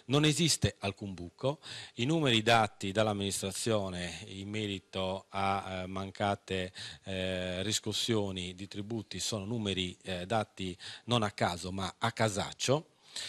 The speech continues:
Eh, non c'è né, né traccia, eh, assolutamente rispetto, eh, a quanto affermato, eh, dall'amministrazione,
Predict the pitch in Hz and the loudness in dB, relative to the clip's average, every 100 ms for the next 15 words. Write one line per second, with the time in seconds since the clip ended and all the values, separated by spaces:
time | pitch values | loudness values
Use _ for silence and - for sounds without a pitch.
0 | - - 123 113 110 104 104 101 98 101 | -10 -2 2 4 6 6 6 6 4 2
1 | 123 143 139 170 143 113 117 117 117 - | 0 0 4 6 6 4 0 0 0 4
2 | 143 127 - - 101 92 90 101 95 95 | 6 6 4 0 0 0 -2 -4 -4 -4
3 | - 131 - 107 - 110 117 95 92 92 | -2 -2 -2 -4 0 2 2 0 -6 -6
4 | 92 - 104 95 - 98 92 90 - - | -6 0 2 2 -2 -4 -4 -6 -10 -10
5 | - 98 95 107 104 127 113 101 - 101 | -2 2 2 0 0 0 0 -2 -2 -2
6 | 110 107 104 - 95 92 - - - 95 | 2 0 0 -2 -2 -2 -8 -18 -12 -10
7 | 92 92 110 107 98 98 - 101 95 - | -8 -4 0 0 -2 -6 -4 -4 -4 -2
8 | 107 95 90 92 98 | -2 -2 -4 -8 -8